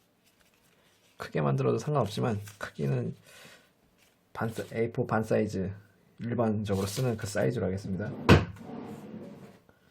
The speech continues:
필요한 재료는 초록 색깔 두 개, 그 다음에 초록 색깔 사분의 일 하나,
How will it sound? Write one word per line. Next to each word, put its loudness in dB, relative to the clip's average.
필요한 0
재료는 4
초록 0
색깔 0
두 -12
개, 2
그 -20
다음에 -6
초록 -4
색깔 0
사분의 -2
일 -4
하나, 0